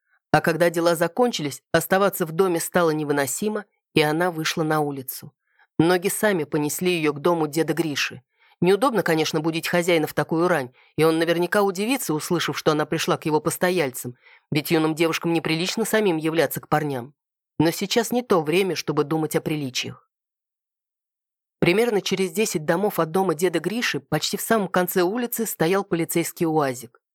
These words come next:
Возле него топталось несколько жителей,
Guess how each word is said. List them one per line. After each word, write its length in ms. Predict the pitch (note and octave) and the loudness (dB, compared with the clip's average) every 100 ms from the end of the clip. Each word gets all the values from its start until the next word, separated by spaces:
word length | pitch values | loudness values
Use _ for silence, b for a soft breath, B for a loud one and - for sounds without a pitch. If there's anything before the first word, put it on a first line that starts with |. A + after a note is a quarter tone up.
| _ _ _ _ - | _ _ _ _ 0
Возле 320 | E3+ E3+ E3+ | 2 4 4
него 240 | F3 E3+ | 4 2
топталось 560 | E3+ E3+ - E3 D#3+ - | 2 -2 2 2 2 0
несколько 440 | F3 E3 E3 E3+ | -2 -2 -2 -2
жителей, 460 | D3+ A3 G3 C#3 | -2 -2 -2 -4